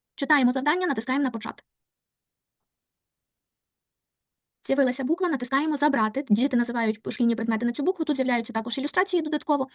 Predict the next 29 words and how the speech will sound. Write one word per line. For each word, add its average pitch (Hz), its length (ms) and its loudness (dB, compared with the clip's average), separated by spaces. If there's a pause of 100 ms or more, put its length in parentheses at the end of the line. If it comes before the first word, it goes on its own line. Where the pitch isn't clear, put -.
(160)
Двічі 320 280 4
натискаємо 269 440 0
на 247 80 4
"Забрати", 214 440 0 (360)
предмет 277 280 2
ховається, 220 400 0
натискаємо 262 440 -2
"Далі", 240 260 0
знову 349 220 2
з'явиться 269 320 0
буква. 214 280 -6 (300)
І - 80 -2
так 403 160 4
побудовано 285 400 2
це 262 100 -2
завдання. 247 380 -4 (640)
Назвали 269 340 4
діти, 381 180 6
тоді 277 160 0
натискаємо 254 360 0
на 240 60 2
"Забрати" 240 420 -2
і - 60 0
ще 233 220 0
раз, 285 260 -2
щоб 220 160 -6
речі 269 180 -2
сховалися. 220 540 -4
Далі. 254 340 0